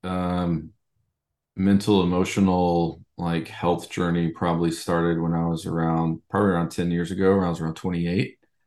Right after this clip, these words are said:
And right before I, you know, t-, was gonna turn thirty, and, uh, we were, um, you know,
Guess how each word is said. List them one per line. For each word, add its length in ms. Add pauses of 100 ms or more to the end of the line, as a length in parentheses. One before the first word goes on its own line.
(640)
And 500
right 220
before 420
I, 140
you 180
know, 220
t-, 160 (240)
was 180
gonna 180
turn 280
thirty, 600
and, 400
uh, 360 (320)
we 240
were, 760 (560)
um, 260 (120)
you 140
know, 420